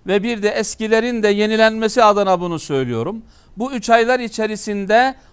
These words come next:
bayram sonrasına da sarkacak bir gelenek haline getirelim.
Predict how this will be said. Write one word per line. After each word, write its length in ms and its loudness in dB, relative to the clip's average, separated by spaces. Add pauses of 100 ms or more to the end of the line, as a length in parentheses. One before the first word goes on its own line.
bayram 480 4
sonrasına 640 4
da 80 4
sarkacak 720 2 (520)
bir 340 0 (880)
gelenek 540 4
haline 440 4
getirelim. 640 -2